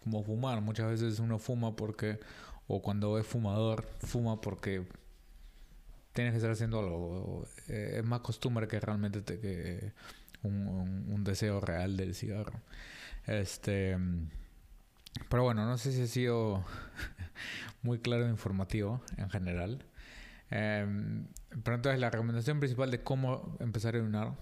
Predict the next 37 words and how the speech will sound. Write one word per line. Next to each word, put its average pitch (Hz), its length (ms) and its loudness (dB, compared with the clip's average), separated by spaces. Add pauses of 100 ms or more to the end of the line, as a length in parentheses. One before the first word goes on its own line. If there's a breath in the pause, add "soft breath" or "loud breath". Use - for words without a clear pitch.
(120)
alguien 110 240 0
que 104 100 -2
quiere 107 160 0
comenzar 98 320 0
a - 40 2
ayunar, 98 380 0 (360 loud breath)
sería 107 460 2
que 98 260 2
primero 120 680 2
identifique 113 540 0
la 113 80 2
ventana, 104 600 0 (580 loud breath)
eh, 92 640 2
en 104 160 2
un 110 140 4
momento 110 240 2
donde 104 160 2
tenga 101 180 0
la 104 80 2
mayor 92 220 0
actividad 92 340 2
del 90 140 0
día. 139 280 2 (1000 loud breath)
Em, 101 380 2
segundo, 123 760 2
que 117 80 0
trate 110 340 2
de 104 320 4
tener 104 300 0
en 101 80 0
cuenta 104 300 0
el 104 100 2
apetito 110 380 0
y 113 40 2
también 104 480 2
preferencias, 101 720 2
¿no? 107 240 4